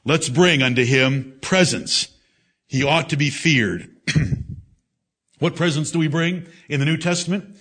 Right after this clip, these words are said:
We don't bring bullocks. We don't bring goats. We don't bring the blood of rams.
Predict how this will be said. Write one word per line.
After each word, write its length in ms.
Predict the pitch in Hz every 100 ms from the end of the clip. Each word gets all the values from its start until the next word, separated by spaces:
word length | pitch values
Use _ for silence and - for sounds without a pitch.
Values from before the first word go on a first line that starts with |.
| _ _
We 100 | 127
don't 240 | 131 151 143
bring 200 | 147 135
bullocks. 380 | 151 202 -
We 100 | 139
don't 200 | 139 160
bring 220 | 151 190 156
goats. 400 | 139 143 151 139
We 60 |
don't 200 | 147 151
bring 220 | 143 175
the 80 | 156
blood 240 | 113 151 185
of 140 | 156
rams. 680 | 190 180 107 - - -